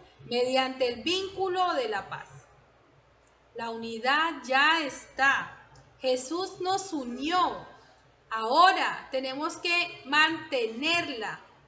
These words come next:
¿Y cómo se logra? También nos los enseña Pablo.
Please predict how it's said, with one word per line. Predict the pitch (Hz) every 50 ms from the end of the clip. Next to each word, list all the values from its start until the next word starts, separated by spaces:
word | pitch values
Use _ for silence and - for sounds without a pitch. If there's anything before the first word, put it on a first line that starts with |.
| _ _ -
¿Y | 247 220
cómo | 220 - - 320 330 349 370 381
se | 381 - 311 262 254
logra? | 277 320 339 339 320 277 240 208 - - - - - _ _ _ _ -
También | 269 269 269 269 269 277 302 320 330 339 359 359 359
nos | 370 370 349
los | 311 302 311
enseña | 302 254 262 - - 285 277 277 285 277 269 269
Pablo. | 262 240 214 190 185 180 - 165 -